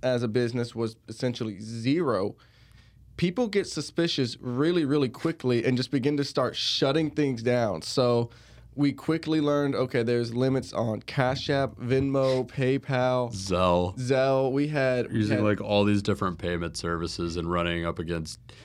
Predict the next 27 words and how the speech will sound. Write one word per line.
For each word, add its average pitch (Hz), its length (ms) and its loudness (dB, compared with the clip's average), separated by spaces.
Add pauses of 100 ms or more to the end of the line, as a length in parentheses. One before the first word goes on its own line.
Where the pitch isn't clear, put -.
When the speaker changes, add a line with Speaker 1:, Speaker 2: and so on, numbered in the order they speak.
(140)
Speaker 2:
because 98 340 -2
it's 82 220 -8 (200)
dozens 101 400 0
of 87 120 -6
people 92 320 -4
just 87 180 -4
hitting, 95 260 -2
like, 85 280 -4 (1000)
payment 117 460 4
limits 101 400 2
left 95 280 2
and 82 160 -4
right 85 460 2
for 85 220 -8
all 85 240 0
of 78 80 -4
us, 78 200 -6
and 85 80 -6
Speaker 1:
So 135 100 2
Speaker 2:
we're 123 120 0
all 80 120 0
just 78 280 -8
trying 85 200 -4
to 80 60 -6
get 85 160 -4
it 80 140 -2
out, 80 340 0